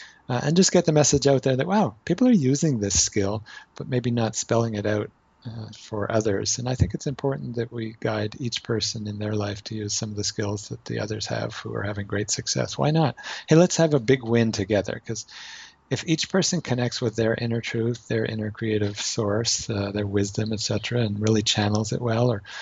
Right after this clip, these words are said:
maybe it's a dance, maybe it's a song, but maybe it's something they invent, maybe it's a way that they, uh, become a more conscious or helpful mother or whatever it is, teacher. Uh, that's actually how we're gonna get world peace. Each person's little personal peace is, a,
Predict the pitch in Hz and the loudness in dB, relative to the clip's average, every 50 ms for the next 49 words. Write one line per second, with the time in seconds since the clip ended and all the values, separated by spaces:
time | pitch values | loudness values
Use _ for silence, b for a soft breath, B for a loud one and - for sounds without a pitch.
0 | B B B B B B B - 165 139 131 117 - 127 110 107 104 98 95 98 | B B B B B B B 2 6 6 6 6 6 4 6 6 4 6 6 4
1 | 113 117 - - 143 127 113 104 98 - 92 - - 98 90 92 107 143 156 - | 2 0 0 -2 -2 0 0 -2 -2 -4 0 0 0 0 0 -4 -6 -8 -8 -8
2 | - - - - 113 113 107 117 107 101 104 - - 110 98 104 107 101 98 98 | -8 -8 -6 -4 -4 -2 2 4 2 4 2 0 -2 -4 -4 -4 -6 -4 -2 -2
3 | 98 92 90 90 95 90 90 95 101 104 - 113 98 98 104 101 98 - - 107 | -2 -2 -2 0 0 0 0 -2 -4 -4 -4 -6 -4 0 0 -2 -2 -2 -4 -4
4 | 98 98 98 95 101 101 - - 104 98 95 95 95 95 95 95 95 95 - 107 | -2 0 0 0 -2 -4 -4 -2 -2 0 0 0 0 0 0 -2 -2 -2 -4 -4
5 | 104 - 110 101 101 101 101 101 98 98 - - 104 101 98 - - 107 101 - | -2 0 -2 0 0 0 0 -2 -4 -4 -4 -4 -4 -2 0 0 -2 0 -2 -2
6 | - 101 98 104 98 - - - 101 95 98 95 92 98 101 113 131 139 123 107 | -4 0 0 0 0 0 -4 -8 -6 -2 0 0 0 2 0 0 0 0 0 0
7 | 104 107 104 113 107 107 95 92 95 98 107 104 - - 104 101 - - 117 117 | 0 2 2 2 2 0 -2 0 -2 -2 -2 -4 -2 -2 -2 0 0 -2 -4 -4
8 | 113 B B B B B B B B B B B _ - 135 123 120 117 135 151 | -8 B B B B B B B B B B B _ 0 2 2 4 4 4 2
9 | - - - 151 - - - 147 117 120 120 120 113 113 107 107 101 104 95 - | 4 2 0 0 2 4 4 4 4 4 4 2 2 0 -2 -2 -2 -4 -4 -2
10 | 104 101 98 98 - - - 104 - - - - - - 139 131 - - - 139 | -2 -4 -4 -4 -6 -10 -10 -8 -6 -6 -8 -8 -6 -6 -6 -6 -4 0 2 2
11 | 131 - - 127 110 - - 113 117 117 107 - - - 113 - - - 131 127 | 4 4 0 -2 -4 -2 -2 0 2 0 0 -2 -2 -2 0 0 0 -2 -4 -6
12 | - - - 135 135 123 - - 110 98 101 101 98 98 98 92 | -4 -4 -6 -6 -4 -6 -6 -6 -6 -6 -4 -4 -4 -4 -6 -8